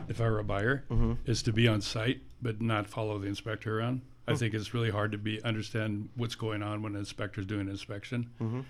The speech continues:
Speaker 1: And the questions are gonna get you confused more than really give you
Speaker 2: Help you.
Speaker 1: answers. So there's a filtering process that goes on when I'm looking at a home,
Speaker 2: Mm-hmm.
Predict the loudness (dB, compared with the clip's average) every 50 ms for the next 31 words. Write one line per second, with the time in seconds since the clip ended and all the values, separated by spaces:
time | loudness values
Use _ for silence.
0 | -12 -18 -6 0 2 2 4 4 2 2 0 -2 0 2 2 2 4 4 2 2
1 | 2 2 2 2 2 2 2 0 -2 -2 -2 -4 -6 -4 -2 -2 0 0 0 -2
2 | -2 -4 -4 -2 -2 -2 -2 -2 -4 -4 -6 -8 -12 -10 -6 -4 -4 -2 0 0
3 | 0 2 2 2 2 2 2 2 0 0 0 -2 -6 -12 -16 -18 -18 -18 -16 -18
4 | -18 -18 -10 0 4 4 6 6 6 4 4 6 6 6 6 6 2 2 4 4
5 | 4 4 6 4 4 4 4 2 0 0 0 0 -2 -4 -4 -2 -2 -2 -2 0
6 | 0 0 0 0 0 0 0 0 -2 -2 0 0 0 0 0 0 0 0 2 2
7 | 2 2 0 -2 -10 -14 -10 -8 -6 -4 -4